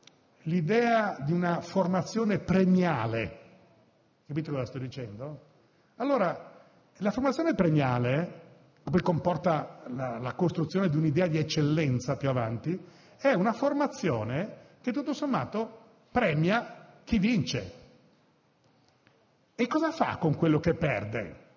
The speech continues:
Beh, lo spinge sott'acqua, lo deprime, e poi arriveranno tutti i,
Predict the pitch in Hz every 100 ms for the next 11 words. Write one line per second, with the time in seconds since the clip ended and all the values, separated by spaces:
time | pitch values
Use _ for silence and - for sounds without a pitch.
0 | _ _ _ 311 240 90 - - 143 147
1 | - 233 214 196 165 - 247 - 117 87
2 | 87 - _ _ _ _ _ _ _ _
3 | _ _ _ _ _ _ _ _ - 180
4 | 185 190 240 247 139 120 104 - - -
5 | _ _ - 180 214 165 170 175 175 170
6 | 160 156 170 - 156 143 117 - - -
7 | - 139 131 123 120 117 113 104